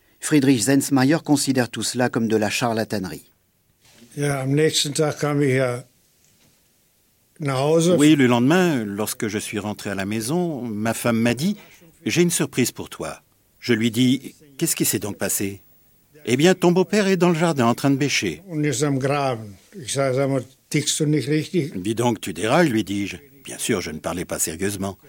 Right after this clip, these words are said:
Speaker 3: Mais hier encore, il était mourant. Mais va donc voir.
Speaker 2: Er sagte, geh mal hin. Und ich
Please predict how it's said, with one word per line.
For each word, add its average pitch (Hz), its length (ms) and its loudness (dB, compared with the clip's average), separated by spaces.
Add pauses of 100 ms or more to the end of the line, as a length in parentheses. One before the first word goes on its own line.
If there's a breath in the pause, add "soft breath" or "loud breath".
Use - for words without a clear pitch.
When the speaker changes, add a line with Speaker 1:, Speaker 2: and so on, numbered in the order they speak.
(240 soft breath)
Speaker 3:
Mais 123 140 0
hier 131 260 2
encore, 131 320 2
il 127 100 2
était 123 440 4
mourant. 123 540 2 (280)
Mais 82 140 -10
va 80 120 -8
donc 120 200 -4
voir. 220 480 -4
Speaker 2:
Er 156 100 -12
sagte, 135 300 -4
geh 131 180 0
mal 151 180 0
hin. 123 220 -4
Und 147 200 -6
ich 131 120 -2